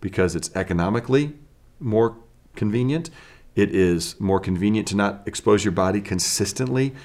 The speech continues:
to, uh, the toxicity of the meds to produce a lot of eggs at once.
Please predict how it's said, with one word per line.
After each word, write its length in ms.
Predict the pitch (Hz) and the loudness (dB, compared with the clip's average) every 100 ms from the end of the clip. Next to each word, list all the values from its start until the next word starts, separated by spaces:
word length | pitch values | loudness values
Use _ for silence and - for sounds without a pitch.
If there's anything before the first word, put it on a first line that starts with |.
| - - - | -20 -20 -8
to, 540 | - 113 104 101 95 - - - - | 2 4 6 4 2 -6 -20 -14 0
uh, 360 | 98 90 87 | 2 4 0
the 120 | - 92 | -2 -2
toxicity 640 | 92 92 - 113 113 113 | -2 0 0 2 4 4
of 60 | 101 | 4
the 80 | |
meds 340 | 95 95 120 117 | 4 2 2 0
to 80 | - | -4
produce 360 | 90 104 113 | 0 0 0
a 40 | 113 | 0
lot 140 | 117 | 0
of 80 | 113 | 2
eggs 260 | 123 120 | 0 0
at 60 | 123 | 0
once. 400 | 127 131 156 - | 0 0 0 -4